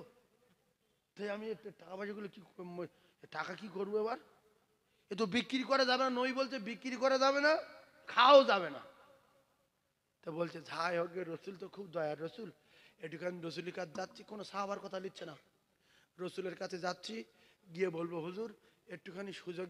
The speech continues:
দেন, সবে তো নাজিল হলো, একটুখানি সুযোগ দেন, আসল দামে ছেড়ে দেবো, আসল দামে।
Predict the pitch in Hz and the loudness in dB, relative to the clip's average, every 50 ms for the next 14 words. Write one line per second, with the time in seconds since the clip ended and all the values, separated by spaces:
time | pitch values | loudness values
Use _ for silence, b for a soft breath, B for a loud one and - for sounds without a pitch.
0 | 165 208 208 - - - 156 170 165 165 - 208 196 180 170 165 165 196 190 185 | -8 -10 -10 -10 -12 -12 -10 -10 -10 -8 -8 -6 -4 -2 -2 -2 -4 -4 -4 -2
1 | 214 262 277 233 - B B B B B B - - 156 151 - - 180 180 160 | 0 2 2 2 0 B B B B B B -18 -16 -16 -14 -12 -10 -10 -10 -10
2 | - - - 160 175 170 170 202 202 196 - - 160 170 170 156 208 214 202 196 | -12 -14 -12 -12 -10 -8 -8 -8 -8 -8 -10 -8 -6 -6 -4 -4 -4 -2 -2 -2
3 | 196 190 170 147 160 170 156 160 151 151 165 175 - 160 196 185 165 147 139 131 | -2 -2 -2 -4 -4 -4 -4 -6 -6 -2 -2 -2 0 0 -2 -2 -4 -4 -6 -8